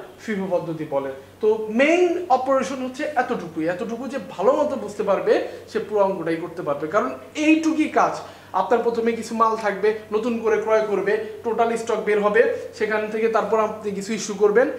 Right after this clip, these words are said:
issue করলে কি হবে? মাল চলে যাবে, তারপর balance করতে হবে। এইভাবে দেখবেন বারবারই ঘুরে ফিরে একই, একই কথাগুলো চলে আসতেছে। আচ্ছা, যাই হোক, এবার আমি একটু balance করি। এটা তো আমার শেষ,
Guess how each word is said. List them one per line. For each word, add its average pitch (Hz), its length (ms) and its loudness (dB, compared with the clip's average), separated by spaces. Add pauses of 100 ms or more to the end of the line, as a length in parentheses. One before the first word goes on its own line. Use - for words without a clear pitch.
(120)
issue 208 180 -8
করলে 226 240 2
কি 220 140 -4
হবে? 202 360 0 (260)
মাল 196 300 4
চলে 220 160 6
যাবে, 196 260 4 (240)
তারপর 190 180 -2
balance 170 300 0
করতে 156 240 -10
হবে। 139 240 -10 (160)
এইভাবে 285 340 4
দেখবেন 226 280 2
বারবারই 226 460 4
ঘুরে 220 160 2
ফিরে 226 240 0 (120)
একই, 190 140 -6 (200)
একই 196 260 -6
কথাগুলো 175 380 -2
চলে 165 220 -2
আসতেছে। 147 360 -8 (200)
আচ্ছা, 196 140 -4
যাই 202 220 4
হোক, 214 180 4 (220)
এবার 220 260 4
আমি - 80 2
একটু 214 140 -4
balance 185 380 -2
করি। 202 280 -4 (300)
এটা 233 180 -2
তো 247 120 -2
আমার 226 180 0
শেষ, - 480 2